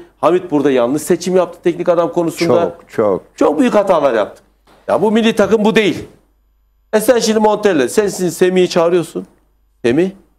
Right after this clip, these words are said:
Speaker 1: telefon açıyor Samet abisine, Feyyaz abisine. Semih.
Speaker 2: O korkunç bir şey ya.
Speaker 1: Diyor ki
Speaker 2: "Alın beni buradan." demiş ya.
Speaker 1: Diyor ki, "Beni buradan alın." diyor. Samet abisi ve Feyyaz abisi de ona diyor ki hocaları,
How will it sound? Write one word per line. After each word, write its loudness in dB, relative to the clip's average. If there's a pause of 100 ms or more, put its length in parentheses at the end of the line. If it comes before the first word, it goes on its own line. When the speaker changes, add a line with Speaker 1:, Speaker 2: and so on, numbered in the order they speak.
(640)
Speaker 1:
telefon 0
açıyor -4
Samet -2
abisine, -2
Feyyaz -2
abisine. -12 (2000)
Semih. -4
Speaker 2:
O -4
korkunç -4
bir -18
şey -4
ya. -8 (200)
Speaker 1:
Diyor 2
ki -8
Speaker 2:
"Alın 0
beni -2
buradan." -6
demiş -10
ya. -12 (200)
Speaker 1:
Diyor 2
ki, -6
"Beni 0
buradan 0
alın." -4
diyor. -20 (1800)
Samet 0
abisi -2
ve 0
Feyyaz 0
abisi -4
de -6
ona -2
diyor 0
ki -12
hocaları, -2